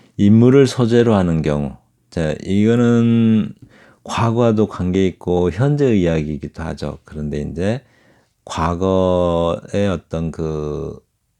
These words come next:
어, 원인으로 인해서 현재 일이 전개되는 거죠. 그래서 그 인물을 소재로 하는 경우 그 인물의 특징적 면모를, 그죠? 대상을,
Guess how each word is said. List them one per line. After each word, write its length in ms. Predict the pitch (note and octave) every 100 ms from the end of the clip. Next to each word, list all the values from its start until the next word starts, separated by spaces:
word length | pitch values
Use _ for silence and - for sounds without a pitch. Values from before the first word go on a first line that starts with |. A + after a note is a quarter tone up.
| _ _ _ _
어, 800 | E2+ E2 D#2 D2 C#2+ C#2+ C#2+ C#2+ D#2+
원인으로 600 | D#2+ F#2 F#2+ F2+ D2 D2
인해서 680 | D#2 D#2+ - C#2+ C#2+ G#2+ -
현재 840 | - A#2 A#2 A2 F#2+ F2 D#2+ - _ _ _ _ _ _ _ _
일이 420 | F#2+ F2 E2+ D#2+
전개되는 720 | - D#2+ D#2+ E2+ D#2+ D2+ C#2
거죠. 200 | C2+ - - - _ _ - - _
그래서 300 | F2+ G2+ F2+
그 260 | F#2 F#2 - -
인물을 560 | G#2 A2+ A#2+ B2 B2+
소재로 460 | A#2+ B2 A2+ A2+ A2
하는 280 | A2 G#2+ G2+
경우 320 | G2+ A2+ A#2
그 180 | - F#2+
인물의 540 | F2+ F2 E2+ G2+ C3 - _ _ _ -
특징적 800 | E3 - - E3 D#3 - D#2 - -
면모를, 1300 | F#2+ F#2+ G2 F#2+ E2+ D#2+ F2+ E2+ D2+ C#2+ C#2 C2+ C2
그죠? 240 | - - -
대상을, 960 | - E2+ - A2+ C#3 C3 G#2+ F#2 E2+ -